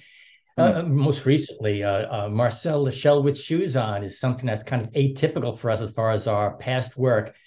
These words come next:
Speaker 1: but it probably was the most, um, uh, I don't know, it's, it was an honor to work on it. It was most, it's a beautiful film.
Speaker 2: Okay.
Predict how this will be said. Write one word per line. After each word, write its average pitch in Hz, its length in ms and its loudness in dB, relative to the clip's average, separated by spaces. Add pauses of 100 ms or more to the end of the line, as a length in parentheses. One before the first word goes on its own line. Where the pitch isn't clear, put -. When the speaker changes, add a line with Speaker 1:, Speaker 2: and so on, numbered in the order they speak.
(120)
Speaker 1:
but 123 120 0
it 110 80 -6
probably 143 200 4
was 123 200 2
the 120 100 0
most, 120 400 0
um, 120 300 2 (580)
uh, 120 200 -4
I 131 120 0
don't 110 140 -2
know, 104 180 -2
it's, 143 160 -4
it 190 100 0
was 139 200 2
an 139 60 0
honor 127 260 0
to 120 60 0
work 143 280 0
on 110 140 0
it. 98 80 -8
It 120 100 -8
was 123 120 -4
most, 117 380 -2
it's 135 140 -6
a 110 40 -2
beautiful 135 300 4
film. 165 380 -2 (360)
Speaker 2:
Okay. 135 280 0